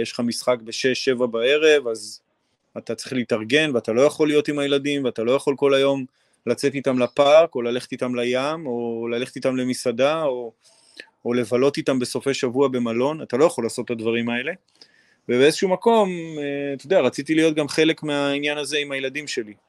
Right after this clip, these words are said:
לחוות את החוויה הזו עם הילדים שלי, הסופי שבוע, וזה גם חל-, היה אחד מה-, אחת מהסיבות שבגללם החלטתי בעצם, אה,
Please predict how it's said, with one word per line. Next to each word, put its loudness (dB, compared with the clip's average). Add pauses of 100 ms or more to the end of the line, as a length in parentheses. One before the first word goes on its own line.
(520)
לחוות 2
את 0
החוויה 2
הזו 2
עם -4
הילדים -2
שלי, -6
הסופי -6
שבוע, 0 (1500)
וזה 4
גם 2
חל-, 0 (100)
היה -2 (260)
אחד -4
מה-, -4 (100)
אחת -6
מהסיבות -2
שבגללם -2
החלטתי -4
בעצם, -4
אה, -10